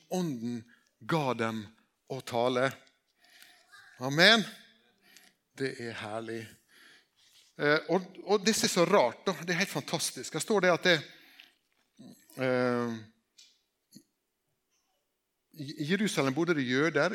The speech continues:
gudfryktige menn fra hvert folkeslag under himmelen. Da denne lyden hørtes, kom folkemengden sammen og ble forvirret, fordi hver og en hørte dem snakke på sitt eget språk. Da ble alle forskrekket og undret seg og sa til hverandre, «Se,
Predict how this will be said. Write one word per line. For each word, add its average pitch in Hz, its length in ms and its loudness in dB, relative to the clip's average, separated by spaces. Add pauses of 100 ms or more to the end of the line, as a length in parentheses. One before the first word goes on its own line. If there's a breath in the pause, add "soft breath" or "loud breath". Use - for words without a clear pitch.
gudfryktige 131 560 -6
menn 170 240 -2
fra 131 140 -2
hvert 139 180 -4
folkeslag 135 640 -4
under 107 160 -4
himmelen. 120 340 -4
Da 151 160 0
denne 165 160 -2
lyden 165 400 0
hørtes, 160 460 0 (260 loud breath)
kom 175 160 -6
folkemengden 160 680 -2
sammen 127 420 -2
og 123 60 -6
ble 139 100 2
forvirret, 160 640 2 (320 loud breath)
fordi 160 240 0
hver 180 240 8
og 160 80 4
en 139 140 0
hørte 160 240 0
dem 135 100 -4
snakke - 400 -4
på 131 80 -4
sitt 117 240 -6
eget 120 240 -2
språk. - 400 -8 (520 loud breath)
Da 220 120 4
ble 151 80 8
alle 185 200 6
forskrekket - 760 -2
og 143 100 -4
undret 170 280 2
seg 135 100 -2
og - 20 -6
sa 165 180 2
til 139 140 -4
hverandre, 135 240 -4
«Se, 220 320 2